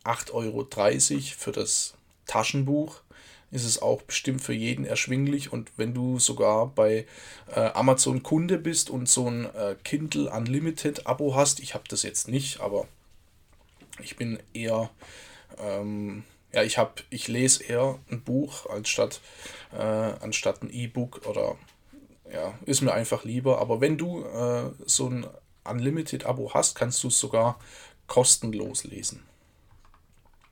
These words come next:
So, jetzt war wieder viel Blabla hier am Anfang, aber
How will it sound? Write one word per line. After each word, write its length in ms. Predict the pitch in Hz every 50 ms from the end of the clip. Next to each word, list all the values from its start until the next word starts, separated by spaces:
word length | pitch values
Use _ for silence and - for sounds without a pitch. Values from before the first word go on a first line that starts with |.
| - - - - - - - - - - - - - - - - - -
So, 140 | 127 135
jetzt 160 | 127 120 - -
war 120 | 113 120
wieder 280 | 127 127 127 123 117 - - - - - -
viel 300 | - - - 147 151 143
Blabla 480 | 135 127 117 120 - 110 107 110 120
hier 180 | 135 139 127 120
am 80 | 113 110
Anfang, 460 | - 110 123 - - 147 139 135 135
aber 380 | - 107 104 110 110 110 110